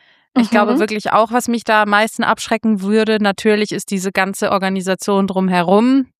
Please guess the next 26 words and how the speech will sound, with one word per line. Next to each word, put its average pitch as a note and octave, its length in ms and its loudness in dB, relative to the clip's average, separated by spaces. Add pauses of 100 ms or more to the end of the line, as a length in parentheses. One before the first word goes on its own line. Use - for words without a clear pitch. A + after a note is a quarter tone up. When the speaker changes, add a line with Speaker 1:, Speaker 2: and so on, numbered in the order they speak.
Speaker 1:
Das G3 180 -2
glaube F#3+ 240 2
ich - 60 -10
schon F#3 140 -4
auch F#3 300 0
und A3+ 120 -2
so. A3+ 200 0 (500)
Aber G3 300 2
irgendwie A#3 600 2
diese G#3+ 260 -4
Vorstellung A3+ 800 0
hat G#3 160 -4
mich G#3+ 140 -4
schon F#3 260 0
ein D#3 60 -4
bisschen. D#3+ 400 -8
Also F#3 200 -4
von G3+ 160 -2
daher, B3 460 2 (580)
sag - 240 -2
niemals G3+ 440 0
nie, A#3 280 2
aber G#3+ 140 0
es G3 100 -10
ist G#3+ 140 -10
natürlich G#3 500 -4